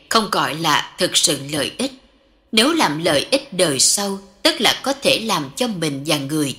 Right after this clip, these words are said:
đều được lợi ích. Thiện nam tử, sự an lạc có hai loại,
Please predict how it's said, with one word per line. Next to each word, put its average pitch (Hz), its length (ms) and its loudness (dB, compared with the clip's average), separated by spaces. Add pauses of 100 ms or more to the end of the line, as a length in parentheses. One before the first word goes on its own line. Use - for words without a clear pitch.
đều 160 240 2
được 147 220 -4
lợi 151 340 0
ích. 269 120 -2 (680)
Thiện 156 280 2
nam 175 140 -2 (100)
tử, 165 240 2 (360)
sự - 260 2
an 247 260 -2
lạc 147 260 0
có 277 100 -2
hai 254 260 -2
loại, 135 380 0